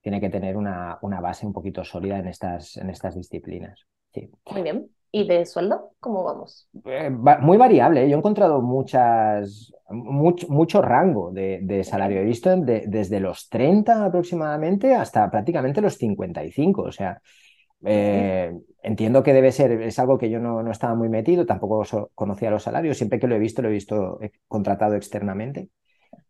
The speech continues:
Speaker 1: pero echando un vistazo así por internet he visto salarios de eso, entre los treinta y algo hasta los cincuenta y cinco.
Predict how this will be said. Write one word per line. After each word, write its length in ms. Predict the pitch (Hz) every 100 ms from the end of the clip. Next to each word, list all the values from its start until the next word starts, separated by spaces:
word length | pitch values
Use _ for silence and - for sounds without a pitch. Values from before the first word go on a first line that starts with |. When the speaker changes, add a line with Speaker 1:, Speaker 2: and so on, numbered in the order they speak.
| _ -
Speaker 1:
pero 720 | 123 117 110 107 104 101 104
echando 280 | 98 113 123
un 80 |
vistazo 360 | 120 - 117 120
así 140 | 113
por 140 | 117 117
internet 360 | 101 107 135
he 40 | 147
visto 500 | 127 - 123 120 117
salarios 420 | - 113 113 131
de 120 | 110
eso, 100 | 120
entre 160 | 113 98
los 180 | 92 -
treinta 340 | 95 95 90
y 60 | 110
algo 480 | 165 185 202 214
hasta 220 | 151 - 104
los 180 | 92
cincuenta 380 | - 98 90 78
y 100 | -
cinco. 280 | 104 95